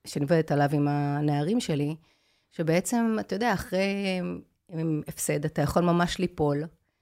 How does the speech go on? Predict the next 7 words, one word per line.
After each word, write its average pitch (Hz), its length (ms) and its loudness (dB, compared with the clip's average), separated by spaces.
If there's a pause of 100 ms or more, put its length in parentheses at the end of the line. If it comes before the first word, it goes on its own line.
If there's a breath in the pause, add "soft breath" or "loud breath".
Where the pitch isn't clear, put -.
(200)
ואתה 160 160 -4
יכול 202 200 -2
להגיד, 240 300 -4
אוקיי, 269 340 -6 (920)
בוא 196 140 -2
נלמד 196 320 2
מזה, 151 380 0